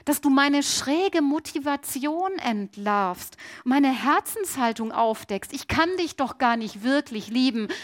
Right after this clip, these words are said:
wenn ich nicht auch meinen Bruder lieben will. Und stimmt, du selbst warst mir gar nicht das Wichtigste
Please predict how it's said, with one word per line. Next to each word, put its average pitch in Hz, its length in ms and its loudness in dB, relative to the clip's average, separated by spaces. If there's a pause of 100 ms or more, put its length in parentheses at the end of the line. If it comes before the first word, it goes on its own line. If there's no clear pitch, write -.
(300)
wenn 240 140 6
ich 226 140 0
nicht 220 240 -6
auch 208 280 2
meinen 190 280 -6
Bruder 190 360 -4
lieben 175 520 -6
will. 170 300 -6 (2000)
Und 196 180 -4
stimmt, 233 580 -2
du 196 40 -6
selbst 208 400 -2
warst 214 300 -2
mir 226 120 -4
gar 196 140 2
nicht 190 180 -8
das 190 180 -10
Wichtigste 175 680 -8